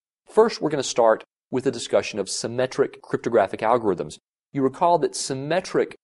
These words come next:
cryptographic means that we're using secret keys or private keys. In other words, the same key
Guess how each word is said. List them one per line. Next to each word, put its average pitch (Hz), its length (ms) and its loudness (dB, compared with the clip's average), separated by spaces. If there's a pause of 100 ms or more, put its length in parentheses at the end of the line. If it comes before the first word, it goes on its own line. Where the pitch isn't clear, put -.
(140)
cryptographic 107 720 0 (220)
means 120 320 -6
that - 160 -2
we're 107 140 -4
using 110 460 -6
secret - 380 -6
keys 92 440 -8 (100)
or 110 160 2
private 127 540 0
keys. - 420 -8 (160)
In 110 80 -16
other 107 100 -4
words, 104 200 -4
the 92 80 -8
same 160 520 -4
key 117 540 -6